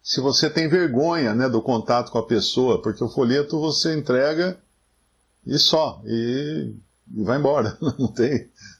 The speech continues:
não vai precisar falar muita coisa, ele tá ali, a mensagem está ali. E hoje, mais, mais ainda, que você pode entregar um cartãozinho com um link. Um link ou até um código de barras, né, um, um Q R Code,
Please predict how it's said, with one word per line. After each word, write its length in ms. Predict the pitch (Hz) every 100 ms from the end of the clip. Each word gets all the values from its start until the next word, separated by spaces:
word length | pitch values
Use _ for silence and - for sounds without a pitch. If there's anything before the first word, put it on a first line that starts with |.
| -
não 140 | 104
vai 120 | 110
precisar 280 | 113 - 123
falar 280 | - 123 117
muita 280 | 123 120 135
coisa, 340 | - 113 92
ele 140 | 95 95
tá 160 | 113
ali, 200 | 104 117
a 120 | 117
mensagem 560 | 107 110 - 120 110 113
está 180 | 110 135
ali. 260 | 101 101 - - - _
E 80 | 127
hoje, 300 | 156 185 180
mais, 440 | 170 160 190 220
mais 300 | 151 151 170
ainda, 340 | 143 139 175 117
que 80 | 123
você 240 | 120 -
pode 340 | - 139 139
entregar 340 | 147 147 135 123
um 100 | 135
cartãozinho 760 | 143 - 139 110 110 135 160 151 _ _ _
com 180 | - 143
um 120 | 165
link. 540 | 143 165 147 - - _ _ _ _ _ _ _ _ _ _ _ _ _
Um 280 | 107 107 101
link 300 | 127 175 170
ou 80 | 127
até 200 | - 156
um 100 | 175
código 380 | 160 151 143
de 80 | 123
barras, 480 | 104 113 131 143 107
né, 80 | 113
um, 460 | 113 92 85 82 78
um 100 | 101
Q 180 | 98 120
R 280 | 110 107 98
Code, 440 | - 123 117 85